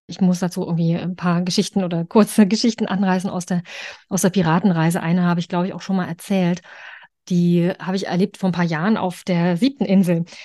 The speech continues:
der Insel des Experimentierens und Forschens. Da gibt's in einer Stunde, das ist die letzte Stunde auf der Insel, so ein schönes Spiel, ein ganz sinnliches, wo wir erst so farbige Gegenstände sortieren in den Regenbogenfarben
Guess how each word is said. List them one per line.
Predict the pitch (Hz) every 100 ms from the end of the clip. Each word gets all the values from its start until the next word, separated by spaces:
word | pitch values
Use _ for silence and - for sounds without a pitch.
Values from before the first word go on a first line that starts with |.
| - -
der | 165 160 165
Insel | 185 185
des | 175
Experimentierens | 180 - 185 185 - 240 220
und | 175
Forschens. | - 180 196 208 175
Da | 175
gibt's | 165 175
in | -
einer | 165 196
Stunde, | 190 - 208 202 185
das | 180
ist | -
die |
letzte | 175 - 190
Stunde | - 190 -
auf | -
der | -
Insel, | 185 180 180 - - - - -
so | 190
ein |
schönes | 175 214 220 214
Spiel, | - - 196 180
ein | 185 180
ganz | 185 190
sinnliches, | 196 196 165 - 185 -
wo | 180
wir | 175 175
erst | 165 180 -
so |
farbige | 180 180 185 190
Gegenstände | 180 208 226 208 196 196
sortieren | 180 175 - 208 190
in |
den | 170
Regenbogenfarben | 170 185 196 180 180 170 180 170 175